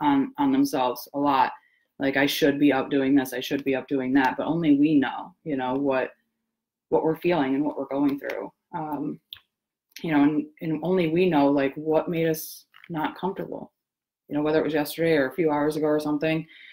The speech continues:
you know, and we can make that change and do something a little bit different, you know, just to, just to feel a little better about ourselves. Um, and I think that's really important. You know, we talk about recovery all the time, and this is, I'm kind of going left with this too, but it just popped into my head, but, like,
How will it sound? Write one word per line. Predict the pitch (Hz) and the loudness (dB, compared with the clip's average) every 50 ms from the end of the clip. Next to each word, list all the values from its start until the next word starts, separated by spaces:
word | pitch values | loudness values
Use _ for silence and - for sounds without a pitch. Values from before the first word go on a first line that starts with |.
| - _ | -20 _
you | - 139 | -4 -2
know, | 147 151 165 | 0 0 2
and | 160 156 143 151 | 2 2 0 0
we | 160 165 170 | 0 -2 -2
can | 165 160 160 | -2 -2 -2
make | 165 160 160 156 | 0 0 0 0
that | 160 151 - | 0 0 0
change | - - 185 190 160 131 139 | -2 -4 -4 -2 -2 -2 -2
and | 135 139 135 | -2 -2 0
do | 143 147 | 0 0
something | 147 156 147 151 156 147 | 0 -2 -2 0 2 2
a | 143 143 | 2 2
little | 175 196 202 185 | 2 0 0 0
bit | 180 156 - | 0 0 0
different, | 151 147 - 139 139 143 139 - - _ _ _ _ _ _ _ _ - | -2 -4 -2 -2 -2 -2 -2 -4 -8 _ _ _ _ _ _ _ _ -6
you | 170 160 | -4 -2
know, | 156 | 0
just | 160 170 165 - - | 0 0 -2 0 0
to, | 175 175 165 - - _ _ _ _ _ - | 0 0 0 -2 -6 _ _ _ _ _ -6
just | 208 196 - | -6 -4 -2
to | 226 220 | -4 -2
feel | - 170 175 180 170 | 2 4 4 4 6
a | |
little | 170 175 185 160 | 4 4 2 2
better | 147 - 139 185 160 - - | 0 -2 -2 -2 -2 -2 -4
about | - - - - | -6 -8 -10 -10
ourselves. | - - - - - - - 226 - - - - _ _ _ _ - | -10 -10 -10 -10 -8 -8 -8 -10 -10 -14 -18 -18 _ _ _ _ -8
Um, | 160 147 143 139 139 151 165 160 _ _ _ - | -6 -4 -4 -4 -6 -8 -10 -12 _ _ _ -8
and | 160 | -4
I | 160 | -4
think | 180 196 | -2 -2
that's | 185 185 - | -4 -4 -4
really | 147 143 156 170 160 | -2 0 2 2 2
important. | 147 143 - - 175 - - - - - - - | 2 0 0 -2 -4 -4 -6 -8 -10 -12 -12 -8
You | 151 143 | -4 -2
know, | 139 143 | 0 0
we | 143 147 | 0 0
talk | 147 - 165 165 - | 0 0 -2 -2 0
about | 185 180 165 - 143 | 0 2 2 2 0
recovery | 156 - 170 156 151 165 156 151 | 0 -2 -2 0 2 2 4 4
all | 139 139 | 4 2
the | 143 143 | 0 0
time, | - 175 165 160 156 156 - - - - - - - - - - - - _ 165 | 0 2 2 2 2 0 -2 -8 -14 -12 -8 -6 -4 -4 -4 -6 -10 -10 _ 0
and | 160 156 147 139 139 143 143 - _ | 4 4 6 6 6 4 2 -2 _
this | 165 - 135 | -10 -8 -8
is, | 135 - - | -8 -8 -4
I'm | 147 147 147 | 0 2 2
kind | 139 156 143 139 | 4 4 2 2
of | 135 | 2
going | 143 139 143 | 2 4 4
left | 143 143 139 - | 4 4 2 0
with | 139 143 | -2 -4
this | 143 139 - | -4 -2 0
too, | - 156 143 | 0 0 0
but | 131 - | 0 -2
it | |
just | 147 156 - - | -4 -8 -8 -6
popped | 147 139 139 - | -4 -4 -4 -2
into | 147 147 | -2 -2
my | 139 127 135 | 0 0 0
head, | 151 185 180 160 147 | 0 0 0 0 0
but, | 139 131 | 0 2
like, | 139 139 135 - - | 2 2 0 -2 -8